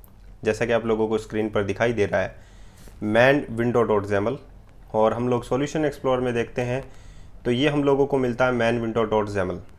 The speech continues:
ठीक है, आज हम लोग जो बात करेंगे वो बात करेंगे हम लोग विंडो क्लास की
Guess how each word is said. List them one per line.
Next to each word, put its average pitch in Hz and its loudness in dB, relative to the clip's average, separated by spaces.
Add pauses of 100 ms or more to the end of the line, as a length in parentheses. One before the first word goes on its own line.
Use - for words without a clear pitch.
(680)
ठीक 123 -2
है, 92 -4 (720)
आज 170 10
हम 190 6
लोग 190 6
जो 180 4
बात 147 10
करेंगे 151 4
वो 151 2
बात 123 6
करेंगे 127 2
हम 127 0
लोग 123 0
विंडो 113 2
क्लास 107 2
की 113 -4